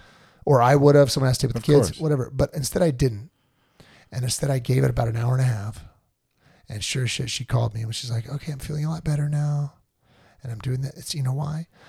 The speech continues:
Speaker 1: Because I simply took it and I simply breathed through it.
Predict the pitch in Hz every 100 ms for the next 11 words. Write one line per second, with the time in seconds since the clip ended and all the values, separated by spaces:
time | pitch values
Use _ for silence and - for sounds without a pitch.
0 | - - - 123 117 110 107 - - _
1 | _ 113 104 131 110 104 - 131 127 175
2 | 208 _ _ _ _ _ _ _ _ _
3 | 113 107 - 104 92 98 95 107 - _
4 | - - - - - - - - 110 120
5 | 123 135 131 - 135 160 214 220